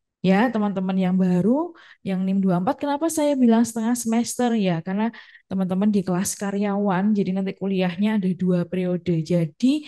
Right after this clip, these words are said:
yang normalnya kita kuliah satu, eh, kuliah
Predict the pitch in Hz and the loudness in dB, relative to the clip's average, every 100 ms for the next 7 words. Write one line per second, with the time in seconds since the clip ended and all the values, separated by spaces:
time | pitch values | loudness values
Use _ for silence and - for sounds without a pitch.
0 | - - - 233 254 247 254 247 247 247 | -14 -20 -4 0 2 2 2 2 2 2
1 | 247 247 240 226 220 - 226 226 240 226 | 0 0 -2 -6 -8 -4 -4 -4 -2 0
2 | 226 226 208 - 226 220 - 220 214 _ | 2 2 0 -6 -6 -6 -4 -4 -4 _
3 | _ _ _ _ 220 214 208 208 214 214 | _ _ _ _ 2 4 4 4 2 0
4 | 220 _ _ _ _ _ 233 233 226 226 | -4 _ _ _ _ _ 2 4 4 2
5 | 220 | 2